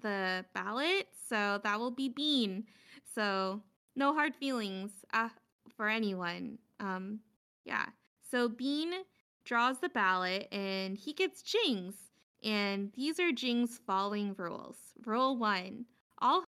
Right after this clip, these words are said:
hunters are both candidates and voters. Rule two, if the winner of the first election fails to receive a majority of the votes, um, the top sixteen will have a runoff.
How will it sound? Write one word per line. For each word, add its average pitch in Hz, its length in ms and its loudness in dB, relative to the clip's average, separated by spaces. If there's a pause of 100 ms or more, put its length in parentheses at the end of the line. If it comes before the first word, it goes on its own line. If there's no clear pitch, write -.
(440)
hunters 254 840 -2 (340)
are 214 60 0
both 190 320 -2
candidates 254 760 0 (160)
and 214 340 -2
voters. - 600 -6 (200)
Rule 190 180 -2
two, 247 520 -2 (240)
if 220 160 -2
the 226 100 0
winner 302 340 2
of 302 80 0
the 277 60 0
first 254 320 -4
election 220 460 -2 (100)
fails 190 360 -2
to - 120 -8
receive 190 440 -4
a 175 60 -4
majority 302 600 0
of 311 80 -2
the 302 100 -2
votes, 214 480 -2 (440)
um, 190 320 2
the 196 100 -6
top 285 340 2
sixteen 202 580 -6
will 180 120 -2
have 185 180 0
a 214 60 -2
runoff. 233 560 4